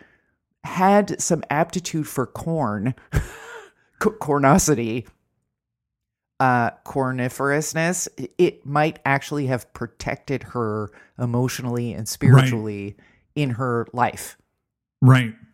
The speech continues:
Speaker 1: Um, and contemplating this made me, um, very, very sort of blue, like, very glum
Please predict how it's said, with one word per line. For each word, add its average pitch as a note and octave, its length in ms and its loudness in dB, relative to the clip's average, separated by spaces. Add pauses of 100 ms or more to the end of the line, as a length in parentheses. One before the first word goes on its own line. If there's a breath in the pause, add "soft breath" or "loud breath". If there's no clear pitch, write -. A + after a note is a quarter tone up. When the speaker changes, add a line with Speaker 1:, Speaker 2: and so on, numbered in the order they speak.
(100)
Speaker 1:
Um, D3 420 6 (240)
and D3 280 4 (640)
contemplating D#3 840 2
this B2+ 320 -2
made C3+ 260 -4
me, B2+ 420 -2 (640)
um, C3+ 420 4 (240)
very, G#3+ 840 -2 (460)
very G#3+ 320 2
sort A#3 220 -2
of F#3+ 200 -10
blue, D3+ 460 -4 (760)
like, F3+ 200 -2
very G3 240 4
glum D#3 640 0